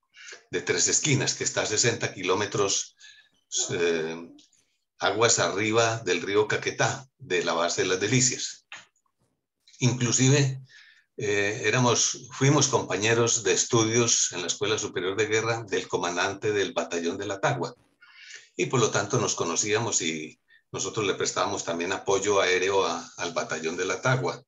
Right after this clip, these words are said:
eh, que está sesenta kilómetros al sur de la base de Las Delicias, en el municipio de la Tagua, sobre el río Caquetá también, donde sale el istmo terrestre que une, eh, los dos ríos Caquetá y Putumayo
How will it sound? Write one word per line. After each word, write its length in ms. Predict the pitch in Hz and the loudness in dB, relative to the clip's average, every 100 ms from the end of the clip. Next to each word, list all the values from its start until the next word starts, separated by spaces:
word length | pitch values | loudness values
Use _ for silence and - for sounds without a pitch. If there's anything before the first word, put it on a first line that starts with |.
| _ - _ _ _ _ _ _ _ | _ -20 _ _ _ _ _ _ _
eh, 200 | 85 85 | -2 -2
que 120 | - | 0
está 580 | 87 - 104 107 127 131 - | 0 2 2 4 2 0 -2
sesenta 600 | - - - - - 120 | -2 0 2 2 2 -4
kilómetros 540 | 120 123 123 127 135 131 | 0 2 4 4 4 2
al 120 | 127 | 2
sur 240 | 127 123 | 2 2
de 100 | 123 | 2
la 120 | 92 | 2
base 240 | 78 80 113 | 0 0 -2
de 80 | 110 | 0
Las 120 | 117 | 0
Delicias, 720 | 120 123 117 127 120 - - _ _ _ _ | 0 2 2 2 0 -4 -10 _ _ _ _
en 240 | - 92 90 | -4 -2 0
el 160 | 87 | 0
municipio 560 | 85 82 80 - 82 101 | 0 -2 0 -2 0 2
de 80 | 104 | 4
la 160 | 107 | 2
Tagua, 280 | 107 104 113 | 0 0 2
sobre 300 | 110 92 82 | 2 2 0
el 100 | 80 | -2
río 800 | 80 85 90 95 95 90 85 - - | -6 -4 0 2 4 2 -4 -12 -8
Caquetá 460 | 82 - 85 85 | -6 -4 -4 -4
también, 580 | - 113 139 131 - - _ - - _ _ | -4 -2 2 0 -2 -12 _ -20 -20 _ _
donde 560 | 90 90 87 87 82 80 | -4 -2 2 4 6 4
sale 500 | - 95 104 117 - | 2 2 2 2 0
el 140 | 92 | -2
istmo 300 | 92 - 104 | -2 -2 -2
terrestre 600 | 95 85 95 - 113 107 | -2 0 0 0 0 -2
que 200 | - 90 | 0 0
une, 580 | 92 98 107 110 107 - _ _ - _ _ | 0 0 0 0 -2 -10 _ _ -20 _ _
eh, 200 | 85 85 | -2 0
los 300 | 85 85 85 | 2 0 0
dos 320 | 98 92 - | 0 0 0
ríos 400 | 123 104 110 104 | -2 0 4 4
Caquetá 420 | - - - - 95 | 4 -2 -4 -4 -4
y 100 | - | -2
Putumayo 480 | 110 113 123 123 | -4 0 0 0